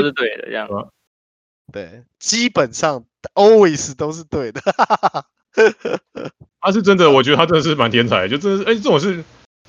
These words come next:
Speaker 2: 他知识的范围，
Speaker 3: 念的书很多啦。
Speaker 2: 范围很广，哎，就是你怎么
Speaker 3: 策略很广啊。
Speaker 2: 就你怎么，他怎么什么都看过，就觉得他
Speaker 3: 我，
Speaker 2: 这人怎么什么都看过？
Speaker 3: 我不是，我不是跟你说吗？他，他连那个P S four里面都全都白金啊，我都觉得，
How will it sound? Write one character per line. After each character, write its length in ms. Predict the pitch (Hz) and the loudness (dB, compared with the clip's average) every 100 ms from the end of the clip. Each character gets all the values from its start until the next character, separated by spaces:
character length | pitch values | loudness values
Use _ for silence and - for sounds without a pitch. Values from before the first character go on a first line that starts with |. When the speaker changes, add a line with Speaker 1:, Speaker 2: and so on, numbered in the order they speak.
| - | -2
Speaker 2:
他 120 | 285 | -2
知 240 | 277 247 | 0 -2
识 100 | 240 | 2
的 80 | 220 | 0
范 200 | - 240 | 2 0
围， 220 | 139 143 | 2 0
Speaker 3:
念 20 | |
的 40 | 107 | -2
书 60 | |
很 80 | 101 | -8
多 60 | 92 | -14
啦。 60 | 73 | -4
Speaker 2:
范 160 | 285 214 | -2 4
围 160 | 156 | 4
很 220 | 165 151 196 | 4 0 -2
广， 320 | 190 127 95 | 2 2 0
哎， 80 | 95 | -8
就 100 | 139 | -6
是 100 | 180 | -6
你 40 | |
怎 100 | 190 | 0
么 60 | 160 | 2
Speaker 3:
策 60 | 156 | 4
略 120 | 139 | 2
很 80 | 127 | -2
广 260 | 120 85 | -10 -10
啊。 220 | 67 67 - _ _ _ - | -14 -20 -20 _ _ _ -8
Speaker 2:
就 120 | 277 | -4
你 100 | 220 | -2
怎 120 | 196 | -2
么， 40 | |
他 100 | 190 | -4
怎 120 | 220 226 | -2 -2
么 60 | |
什 140 | - 139 | -4 -6
么 80 | |
都 80 | - | -2
看 240 | 147 - 127 | -2 -2 -2
过， 200 | 123 117 | -2 -2
就 80 | |
觉 120 | 175 185 | -4 -6
得 40 | |
他 80 | 202 196 - | -6 -8 0
Speaker 3:
我， 160 | 160 170 | 2 4
Speaker 2:
这 100 | 190 | 4
人 80 | |
怎 80 | 175 | 2
么 40 | 131 | -2
什 60 | - | -4
么 80 | 160 | -2
都 80 | |
看 80 | 208 | 0
过？ 80 | 269 | 0
Speaker 3:
我 60 | - | -2
不 100 | - | -4
是， 40 | _ _ - | _ _ -8
我 100 | 170 | -2
不 80 | 220 | 0
是 80 | |
跟 120 | 254 240 | 0 -4
你 80 | |
说 240 | 165 - 180 | -4 -2 -2
吗？ 300 | 180 170 170 | -2 -2 -4
他， 260 | 190 233 233 | -4 -4 -4
他 180 | - 226 | -4 -4
连 180 | 208 156 | -2 -6
那 100 | 180 | -6
个 220 | 165 135 | -6 -6
P 180 | - 190 | -4 -6
S 180 | 160 139 | -6 -8
four 260 | - 175 | -2 -2
里 60 | 110 | -2
面 200 | 120 151 | -6 -4
都 140 | 151 | -4
全 200 | 147 - | -4 -4
都 100 | 123 | -6
白 240 | 147 104 101 | -6 -8 -8
金 260 | - 110 | -12 -14
啊， 160 | 104 95 | -12 -12
我 160 | 101 143 | -10 -6
都 120 | 190 | -4
觉 200 | - 131 | -4 -6
得， 100 | 131 | -6